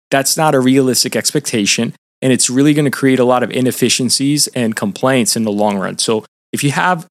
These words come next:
a tremendous amount of rugs, it may be best to cut down on that. Now, we have these non-washable bath mats.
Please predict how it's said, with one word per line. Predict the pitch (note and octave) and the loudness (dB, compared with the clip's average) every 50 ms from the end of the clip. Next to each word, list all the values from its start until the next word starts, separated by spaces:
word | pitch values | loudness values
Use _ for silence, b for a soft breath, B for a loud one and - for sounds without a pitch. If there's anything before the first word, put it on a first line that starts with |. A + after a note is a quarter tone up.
| _ _ - | _ _ -6
a | C#3 | -4
tremendous | - - - B2+ B2+ C3+ D3 D#3+ D#3+ D3+ - | -4 -2 -2 0 0 2 2 2 0 0 0
amount | - C#3+ C#3+ C#3 | 0 0 0 0
of | C3+ B2+ | 0 2
rugs, | A#2+ A#2 A2+ A2 G#2+ - - - | 2 2 2 0 -2 -4 -6 -4
it | C3 B2 | -2 0
may | B2 B2+ C3 C3+ | 2 2 2 0
be | C3+ C#3 C3+ | 0 0 0
best | A#2 A#2+ G#2+ - - | 0 0 -2 -2 -4
to | - | -6
cut | - - A2+ G#2 | -6 -8 -8 -6
down | - G#2 G2 G2 | -6 -4 -2 -2
on | G2+ F#2+ F#2 | -2 -2 -4
that. | F#2 F2+ F2 - _ _ _ _ _ _ _ _ | -4 -6 -8 -8 _ _ _ _ _ _ _ _
Now, | - C#3+ C#3+ C#3 | 0 2 2 2
we | C3+ C3+ D3+ | 4 4 2
have | E3 F3 E3 | 2 2 0
these | E3 C#3+ A#2 | 0 -2 -2
non-washable | C3+ C3 C3 C3+ D3 D3 C#3 B2 B2 C3 - - - A#2+ A2 | 0 0 0 0 0 0 0 0 0 0 0 -2 -4 -4 -2
bath | G#2 A2+ A2+ A2+ - - | 0 0 0 -2 -2 -4
mats. | - F#2+ F#2 E2 - - - - | -6 -6 -6 -4 -4 -2 -4 -4